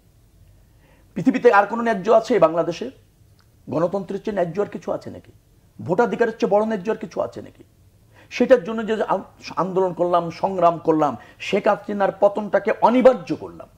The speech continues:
অনিবার্য করলাম। তারপর ছাত্রদের নেতৃত্বে, জনতার অংশগ্রহণে, সব রাজনৈতিক দলের অংশগ্রহণে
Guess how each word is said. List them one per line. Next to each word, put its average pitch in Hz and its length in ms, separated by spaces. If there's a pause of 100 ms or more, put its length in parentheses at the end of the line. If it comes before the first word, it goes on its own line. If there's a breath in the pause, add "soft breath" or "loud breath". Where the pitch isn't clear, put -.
(1200)
অনিবার্য 277 500
করলাম। - 320 (400 soft breath)
তারপর 233 480
ছাত্রদের 202 480
নেতৃত্বে, 190 580
জনতার 180 440
অংশগ্রহণে, 175 640
সব 175 260
রাজনৈতিক 175 480
দলের 165 220
অংশগ্রহণে 165 680